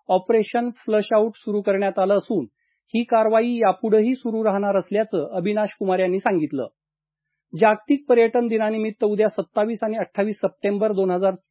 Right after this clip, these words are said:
चोवीस रोजी छत्रपती संभाजीनगर जिल्ह्यात वेरूळ लेणी इथं दोन दिवसीय मल्टीमीडिया चित्र प्रदर्शनाचं आयोजन करण्यात आलं आहे. देशातील पर्यटन स्थळांना चालना आणि पर्यटन स्थळांचा विकास करण्यासाठी राबवण्यात येणाऱ्या विविध योजनांची माहितीही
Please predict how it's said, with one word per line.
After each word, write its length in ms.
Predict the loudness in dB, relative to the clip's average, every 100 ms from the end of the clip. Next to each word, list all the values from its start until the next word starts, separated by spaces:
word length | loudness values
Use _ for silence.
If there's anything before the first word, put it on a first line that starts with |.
| -2
चोवीस 300 | 0 0 -2
रोजी 340 | 0 0 -2 -8 _ _ _
छत्रपती 460 | -6 0 0 0 -4
संभाजीनगर 720 | -4 0 2 0 -2 -2 -2
जिल्ह्यात 380 | 0 0 0 0
वेरूळ 420 | 0 2 2 0
लेणी 260 | 0 0 -2
इथं 280 | -4 -2 -2 -4 _ _ _
दोन 320 | 4 4 4 0
दिवसीय 560 | 0 0 0 -2 -2
मल्टीमीडिया 720 | 0 0 -2 -4 -4 0 0 -2
चित्र 400 | -6 -10 -2 -2 -2 -8 _ -10
प्रदर्शनाचं 640 | -2 -2 -2 -2 -2 0
आयोजन 420 | 0 2 2 -2 -2
करण्यात 340 | -2 0 0
आलं 140 | 2
आहे. 240 | 2 0 -4 _ _ _ -2
देशातील 480 | 2 2 2 0 -2 0
पर्यटन 420 | 0 0 -2 -6
स्थळांना 560 | -4 0 0 0 -4 -6 0
चालना 440 | 2 2 0 -2 -4 _ _ -6
आणि 200 | -4 -4 0
पर्यटन 440 | 2 2 0 -4
स्थळांचा 500 | -4 0 0 0 -2
विकास 380 | -2 -2 -2 -2
करण्यासाठी 520 | -2 -2 -2 -4 -4 0
राबवण्यात 440 | 2 2 0 -2
येणाऱ्या 340 | -2 -2 0 -2
विविध 320 | -2 -6 -4
योजनांची 640 | -2 -2 -2 -4 -4 -4 -4
माहितीही 640 | -2 -2 -4 -4 -6 -8